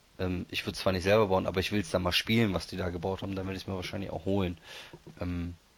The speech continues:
aber ich fand das, äh, schon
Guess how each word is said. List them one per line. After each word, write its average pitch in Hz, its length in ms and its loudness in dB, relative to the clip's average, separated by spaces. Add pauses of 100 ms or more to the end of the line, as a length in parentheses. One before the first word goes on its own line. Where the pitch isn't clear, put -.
(1120)
aber 120 160 4
ich 117 140 2
fand 113 360 0
das, 156 240 4
äh, 147 440 2 (540)
schon 123 400 2